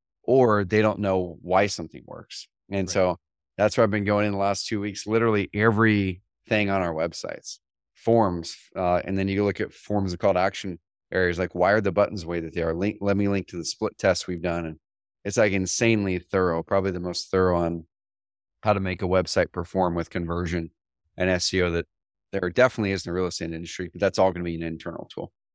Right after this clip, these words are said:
Speaker 2: Right. So, uh, I've got a couple of, uh, questions I like to ask guests before we kinda wrap up,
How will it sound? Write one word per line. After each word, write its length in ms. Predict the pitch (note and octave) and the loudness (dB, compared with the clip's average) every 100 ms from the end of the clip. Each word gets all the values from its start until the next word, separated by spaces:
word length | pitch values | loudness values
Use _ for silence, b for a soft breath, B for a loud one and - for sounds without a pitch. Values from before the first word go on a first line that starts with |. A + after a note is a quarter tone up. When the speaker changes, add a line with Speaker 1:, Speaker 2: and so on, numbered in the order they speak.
| _ _ - | _ _ -4
Speaker 2:
Right. 220 | A#2 B2 - _ _ _ - | -2 -2 -6 _ _ _ 0
So, 260 | D#3+ D#3+ - | 4 4 2
uh, 200 | D#3+ D3+ - | 0 0 -2
I've 80 | C#3 | 0
got 140 | G#3+ | 2
a 40 | |
couple 300 | F3+ - F#3 | 2 0 0
of, 140 | E3 B2+ D#3+ | -2 -4 0
uh, 300 | C#3+ C3+ B2 - | 0 0 -4 -4
questions 320 | D3 - C3+ | -4 -4 -2
I 60 | C3 | 2
like 200 | B2+ C#3 | 2 2
to 120 | B2+ | 0
ask 260 | A#2+ - | -2 -4
guests 240 | - B2 - | -6 -8 -8
before 340 | - - C3 | -10 -4 -4
we 80 | A2+ | -4
kinda 260 | - C3 A2+ | -6 -6 -4
wrap 240 | A2+ A2 | -4 -2
up, 180 | A2 C3 | -4 -4